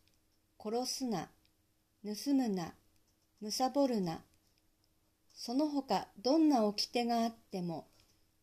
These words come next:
隣人を自分のように愛しなさい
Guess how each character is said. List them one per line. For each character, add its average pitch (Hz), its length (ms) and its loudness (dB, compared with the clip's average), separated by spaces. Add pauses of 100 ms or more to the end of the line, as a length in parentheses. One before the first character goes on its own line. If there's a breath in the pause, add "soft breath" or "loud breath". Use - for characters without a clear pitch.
(220)
隣 277 300 2
人 294 400 4
を 277 140 2
自 202 180 -2
分 285 280 8
の 294 160 6
よ 294 260 8
う 247 40 6
に 185 300 2
愛 208 180 0
し - 160 -2
な 220 220 -2
さ 214 240 -2
い - 160 -2